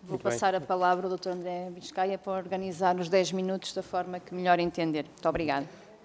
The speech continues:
Speaker 2: Muito bem. Então, muito obrigado pela, pelas perguntas. Eh, eu, eu acho que são perguntas que realmente abrangem aquilo que é essencial aqui discutir. Hum, eu, eu ia só pedir para pôr mais um, um slide, eh, avançar só um pouco os slides. Pronto,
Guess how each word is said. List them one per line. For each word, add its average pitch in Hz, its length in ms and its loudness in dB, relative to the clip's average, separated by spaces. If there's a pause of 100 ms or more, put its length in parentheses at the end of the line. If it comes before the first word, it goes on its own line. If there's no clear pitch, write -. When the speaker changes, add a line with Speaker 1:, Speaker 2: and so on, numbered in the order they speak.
(120)
Speaker 2:
Muito 123 180 -10
bem. 113 120 -4 (220)
Então, 156 180 0
muito 139 300 2
obrigado 117 420 2
pela, 117 420 0 (320)
pelas 117 280 2
perguntas. 123 840 0
Eh, 120 400 6
eu, 120 120 6
eu 131 120 10
acho 127 100 8
que - 20 -6
são 135 120 4
perguntas 123 360 4
que - 100 -8
realmente 127 280 6
abrangem 120 400 4
aquilo 117 240 0
que - 220 0
é 113 400 6
essencial 117 640 4
aqui 110 200 0
discutir. - 540 -2 (440)
Hum, 131 360 8 (280)
eu, 165 260 2
eu 147 120 0
ia 143 100 0
só 151 140 -2
pedir 143 200 -4
para 135 140 -2
pôr 131 240 0
mais 123 280 0
um, 123 60 -2
um 120 340 2
slide, 117 480 4
eh, 123 460 0
avançar 120 320 2
só 131 140 0
um 120 80 4
pouco 120 500 -2
os 113 100 -2
slides. 127 300 2 (580)
Pronto, 175 380 4